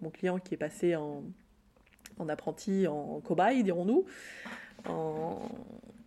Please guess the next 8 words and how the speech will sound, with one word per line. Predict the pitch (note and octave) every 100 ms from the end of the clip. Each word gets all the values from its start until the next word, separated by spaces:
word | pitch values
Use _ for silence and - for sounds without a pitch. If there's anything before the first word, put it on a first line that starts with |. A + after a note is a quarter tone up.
| -
dans | E3+ D#3+ D#3+
le, | D#3 D3+ D3+
dans | D#3+
la | D#3+
formation, | D#3+ D3+ D#3+ - A#3+ C4+ B3+ - _ _ _ _ _ -
n'osait | F#3 F#3+ F3 F#3
même | F3+ F3+ F3
pas, | A3+ B3 C4+ -